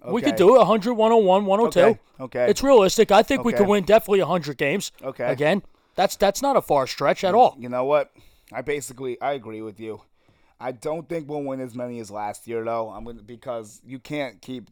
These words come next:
Speaker 2: expecting all this to happen, like, all this stuff to fill in. Like, you, it just, you can't go to the well that many times. But I would put us,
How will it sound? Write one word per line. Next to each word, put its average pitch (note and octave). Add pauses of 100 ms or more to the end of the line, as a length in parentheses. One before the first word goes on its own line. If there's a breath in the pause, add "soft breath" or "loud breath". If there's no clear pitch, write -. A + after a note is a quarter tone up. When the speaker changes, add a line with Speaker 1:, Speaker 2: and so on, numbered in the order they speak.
Speaker 2:
expecting A#2
all G#2+
this G#2+
to A2
happen, G#2+
like, G2+
all G#2
this G#2
stuff G#2
to G#2+
fill G#2+
in. G2+
Like, F#2+
you, A2+
it G#2+
just, B2
you A#2+
can't D#3
go C3+
to B2+
the A#2+
well A2+
that A2+
many A2+
times. A2+
But G#2+ (600)
I A2
would C3+
put D3
us, -